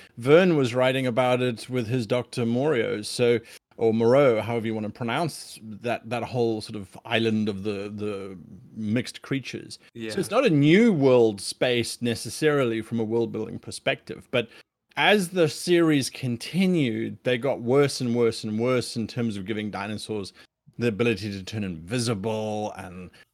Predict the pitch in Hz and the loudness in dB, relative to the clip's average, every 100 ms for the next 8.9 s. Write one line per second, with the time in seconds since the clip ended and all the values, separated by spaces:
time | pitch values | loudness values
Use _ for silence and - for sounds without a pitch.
0 | _ - 113 110 101 98 80 90 - 92 | _ -6 -4 -2 -6 -10 -12 -14 -14 -16
1 | 78 73 _ - - 87 - 85 92 - | -16 -18 _ -20 -14 -14 -12 -14 -16 -20
2 | _ _ _ 185 202 175 170 165 185 202 | _ _ _ -2 -2 -2 -4 -6 -8 -4
3 | 190 165 147 151 - 135 127 113 113 117 | -2 0 -2 -2 -6 -2 -2 -2 -6 -4
4 | 117 113 - 120 110 107 107 101 101 104 | -2 -4 -4 -2 -2 -2 -6 -8 -8 -8
5 | 98 104 92 107 135 127 110 117 - - | -6 -6 -6 -4 -2 -2 -2 -4 -6 -2
6 | 143 151 139 - 120 120 117 113 131 123 | 2 2 -2 -4 -4 -2 0 4 4 2
7 | 110 104 98 95 - 117 107 104 98 98 | 0 -2 -4 -6 -2 0 0 -4 -8 -8
8 | 107 127 113 98 107 98 90 87 | -4 -6 -8 -10 -4 -4 -4 -8